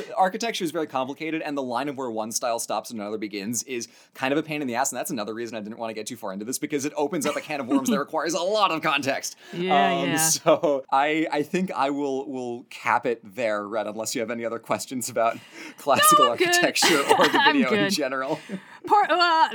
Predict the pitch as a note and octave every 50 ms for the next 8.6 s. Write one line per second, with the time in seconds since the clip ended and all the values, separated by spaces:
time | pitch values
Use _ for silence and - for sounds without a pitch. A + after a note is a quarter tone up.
0 | A3+ G3+ A3+ B3 B3+ A#3+ A3 F#3+ A#3 D#4+ C#4+ B3+ A3+ G#3+ G3 F#3 F3 - F3+ F3+
1 | G3 G#3+ C4+ D#4+ - - D#4+ E4+ - - - - - - _ _ - G#3 G#3 F#3+
2 | F#3+ F#3+ G3 G3 G3+ G3+ G#3+ G#3+ A#3 G3 F#3+ E3+ A3+ A3 G#3 G3+ G3 F3 F#3+ F#3+
3 | F#3 F3 E3 D#3+ - _ _ - - A#3 B3 C4 C#4 C4 - C4+ - E4+ G4 F#4+
4 | F4+ B3+ E3+ F3+ A3 - F#4+ E4+ - F4 F4 E4 D4+ A#3 - B3+ A#3+ A3 G3+ -
5 | - A#3 A3+ G#3+ F#3+ G3+ F#3+ - - A3 G3+ G3 F#3 - G#3 F#3+ D#3+ E3 D#3+ E3
6 | E3+ E3 - F3+ E3 D#3 E3+ E3 D#3+ - E3 D#3 - F3 E3 A3+ A3+ G3 G#3 A#3
7 | C#4 B3 G3 B3 E4 D#4+ D#4+ F#4 G4+ C#4 F3+ D#3 D#3 D#3+ D3+ - F3 D#3+ - D#3+
8 | D3 D3+ D#3 D3 D#3+ E3 D#3+ D#3+ F3 G3+ G#3+